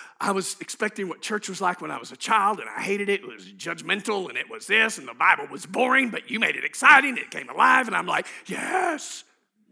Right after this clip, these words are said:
Right? What ticks you off? Because whatever ticks you off,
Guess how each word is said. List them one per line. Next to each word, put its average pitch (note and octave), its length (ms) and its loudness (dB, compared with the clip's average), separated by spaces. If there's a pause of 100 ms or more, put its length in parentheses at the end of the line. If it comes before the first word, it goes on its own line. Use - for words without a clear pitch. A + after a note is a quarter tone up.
(960)
Right? G#3 320 -6 (3250)
What D#3+ 260 -10
ticks - 260 -10
you F3 140 -8
off? F#3+ 280 -4
Because D#3+ 340 -10
whatever F#3+ 280 -6
ticks - 380 -10
you F3 160 -10
off, F#3 500 -6